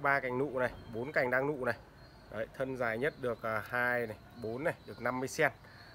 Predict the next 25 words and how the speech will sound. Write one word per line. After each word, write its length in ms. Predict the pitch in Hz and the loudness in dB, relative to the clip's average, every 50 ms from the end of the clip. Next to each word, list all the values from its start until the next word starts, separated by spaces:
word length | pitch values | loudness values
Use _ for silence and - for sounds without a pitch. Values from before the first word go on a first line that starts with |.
| - | -8
Và 120 | - 117 107 | -6 -4 -4
mầm 220 | 110 117 110 113 | -2 -2 -4 0
gốc 200 | 113 143 131 - | 2 0 0 2
đang 140 | 143 131 127 | 0 0 2
lên 220 | 127 131 135 131 | 2 2 2 2
đây 160 | 127 123 123 120 | 2 2 2 2
được 180 | 113 107 - | 0 -2 -4
một, 200 | 113 110 113 113 113 - - - - | -2 0 0 0 0 -2 -10 -10 -2
hai, 360 | - 127 127 131 131 127 113 - - - - - - - - - | 4 6 6 6 6 4 0 -4 -12 -20 -20 -20 -20 -20 -10 -2
ba, 420 | 127 120 127 131 135 135 131 123 - - - - - - | 4 6 6 8 8 6 4 4 0 -4 -18 -20 -14 -6
bốn, 360 | 123 110 113 123 139 170 196 196 - | -2 -2 0 2 2 0 -2 -4 -4
năm, 280 | - 123 131 131 131 123 | 0 2 2 2 2 -2
sáu. 340 | - - - 113 120 156 180 - - | -6 -4 -4 0 0 0 -2 -2 -2
Rồi 140 | 123 117 | -2 0
này 100 | 113 110 | 0 0
được 160 | 110 110 110 - | -2 -4 -8 -6
sáu 220 | - - 113 147 | -4 -2 -2 0
cái 100 | 175 202 | 0 2
mầm 180 | 185 151 123 117 | 2 2 4 6
gốc 200 | 170 185 180 - | 4 4 4 2
nha, 80 | 160 147 - - - | -4 -4 -4 -12 -14
sáu 220 | - - 101 110 | -6 -4 -4 -2
mầm 240 | 135 170 160 120 107 | 0 0 -2 0 4
gốc. 160 | 113 139 147 - - - - - - - - - - - - - | 4 4 4 2 -6 -20 -20 -20 -18 -18 -18 -18 -18 -18 -18 -16
Đấy. 120 | - - | -14 -14